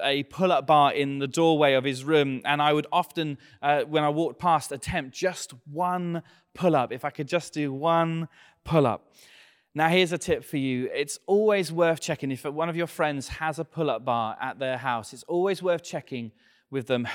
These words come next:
who set it up, and whether or not you can trust them. Because one time I went for it, I went up to the bar and I tried to do this pull-up, and as I, as I get,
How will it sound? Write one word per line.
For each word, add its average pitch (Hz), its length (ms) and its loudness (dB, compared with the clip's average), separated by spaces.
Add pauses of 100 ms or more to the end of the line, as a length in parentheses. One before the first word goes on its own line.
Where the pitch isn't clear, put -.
who 208 180 0
set - 320 -2
it - 140 -8
up, 110 280 -6 (460)
and 135 280 -2
whether 151 300 2
or 143 60 0
not 135 240 -2
you 139 140 -8
can 135 220 -8
trust - 420 -2
them. 110 240 -2 (280)
Because 151 300 2
one 180 200 4
time 175 300 0
I 151 120 4
went 160 340 0
for 143 220 2
it, 123 40 4
I 135 160 4
went 156 240 0
up 139 120 -8
to 170 100 -8
the 151 100 0
bar 139 500 2
and 139 280 -2
I 139 260 0
tried 165 380 -2
to 160 80 -10
do 165 120 4
this 156 180 -2
pull-up, 135 380 -2
and 139 120 -2
as 147 180 0
I, 147 240 -2 (280)
as 139 160 -6
I 180 100 -2
get, 165 420 -2